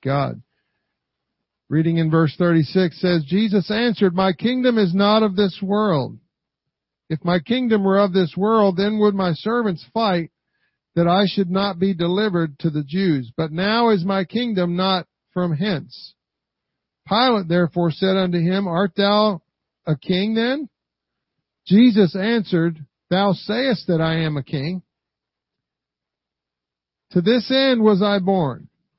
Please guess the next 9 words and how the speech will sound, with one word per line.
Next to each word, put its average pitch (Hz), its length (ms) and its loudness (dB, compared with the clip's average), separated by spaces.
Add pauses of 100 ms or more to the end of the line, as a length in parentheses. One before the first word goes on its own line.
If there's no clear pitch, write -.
(880)
and 185 240 0
for 196 180 0
this 214 300 0
cause 196 840 0 (800)
came 202 220 0
I 190 140 0
into 185 240 0
the 175 120 -2
world, 185 380 -6